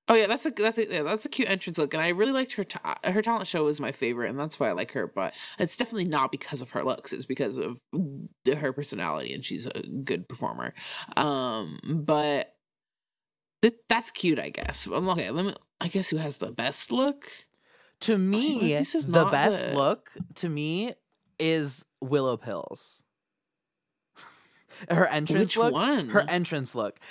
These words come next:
Speaker 2: where she's, she's just wearing
Speaker 1: She looks like it's her first time in
Speaker 2: No,
Speaker 1: drag.
Speaker 2: listen, listen, listen, listen, listen. It's a white beret. It is a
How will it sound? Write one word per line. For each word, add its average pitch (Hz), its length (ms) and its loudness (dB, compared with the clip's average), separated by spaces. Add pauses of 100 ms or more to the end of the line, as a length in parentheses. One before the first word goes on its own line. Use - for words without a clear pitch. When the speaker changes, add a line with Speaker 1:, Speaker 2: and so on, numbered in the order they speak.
(140)
Speaker 2:
where 202 260 4
she's, 220 420 -4 (240)
she's 208 400 -4
just 220 240 -4
wearing 202 400 0 (420)
Speaker 1:
She 285 240 6
looks 262 260 2
like 330 100 2
it's 320 140 0
her 311 80 4
first 254 260 0
time 233 140 2
in 208 80 2
Speaker 2:
No, 190 80 4
Speaker 1:
drag. 622 240 12
Speaker 2:
listen, 571 280 4 (840)
listen, 403 280 6
listen, 208 280 4
listen, 151 240 -2
listen. 117 200 -4 (420)
It's 214 260 8
a 190 100 8
white 180 280 4
beret. 156 400 2 (140)
It 165 120 4
is 160 140 2
a 160 120 4